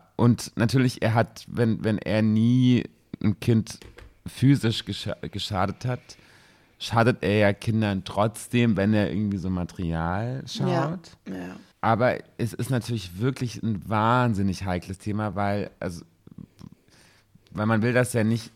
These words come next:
Speaker 1: normalisieren, in Anführungszeichen. Andererseits kenne ich auch eine, die arbeitet als Psychologin an der Charité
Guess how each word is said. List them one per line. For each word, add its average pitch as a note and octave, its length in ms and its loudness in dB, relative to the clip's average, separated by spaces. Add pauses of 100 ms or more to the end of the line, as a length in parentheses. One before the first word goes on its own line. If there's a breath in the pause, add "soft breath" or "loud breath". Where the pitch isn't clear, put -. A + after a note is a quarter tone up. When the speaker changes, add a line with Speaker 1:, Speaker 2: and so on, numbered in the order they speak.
Speaker 1:
normalisieren, G2+ 600 -2
in B2+ 60 -4
Anführungszeichen. A#2+ 560 -6
Andererseits A2+ 400 -4
kenne A2+ 220 -4
ich A2+ 160 -6
auch G2 140 -8
eine, G#2 320 -6
die - 180 -8
arbeitet G#2 360 -6
als F#2+ 140 -6
Psychologin F#2+ 720 -4
an E2+ 120 -4
der F#2 100 -2
Charité G#2+ 760 -4